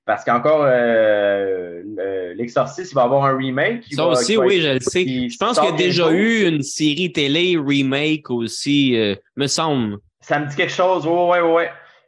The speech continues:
Speaker 1: Puis, euh, écoute, ça, euh, ben, comme
Speaker 2: Ils ont
Speaker 1: je me
Speaker 2: toutes
Speaker 1: connais
Speaker 2: des remakes, ils ont toutes des séries télé à cette heure.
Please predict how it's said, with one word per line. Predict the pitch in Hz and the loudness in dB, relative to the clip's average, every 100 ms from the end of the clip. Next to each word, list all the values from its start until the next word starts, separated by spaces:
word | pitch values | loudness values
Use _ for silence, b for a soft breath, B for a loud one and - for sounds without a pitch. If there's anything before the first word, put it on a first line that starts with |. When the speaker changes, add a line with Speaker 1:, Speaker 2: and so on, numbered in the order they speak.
| _ | _
Speaker 1:
Puis, | 135 139 | -4 2
euh, | 135 131 127 123 123 | 4 6 6 6 4
écoute, | 123 123 135 - - _ _ _ _ | 0 -2 -2 -4 -12 _ _ _ _
ça, | _ - 180 | _ -8 0
euh, | 190 175 135 123 117 110 107 - - | 2 4 4 4 4 2 0 -4 -4
ben, | 117 117 | -4 0
comme | 143 | 0
Speaker 2:
Ils | |
ont | |
Speaker 1:
je | 143 | 2
me | |
Speaker 2:
toutes | 233 | 0
Speaker 1:
connais | 185 180 | 2 2
Speaker 2:
des | 175 | 2
remakes, | 165 165 175 202 185 | 2 2 0 -2 -4
ils | |
ont | 147 | -6
toutes | 139 208 160 | -2 -2 0
des | 139 | -4
séries | 117 143 135 131 | -4 -4 -2 -2
télé | 123 123 135 120 | -2 0 0 -2
à | 101 | -6
cette | - 127 | -4 -2
heure. | 123 117 | 0 -2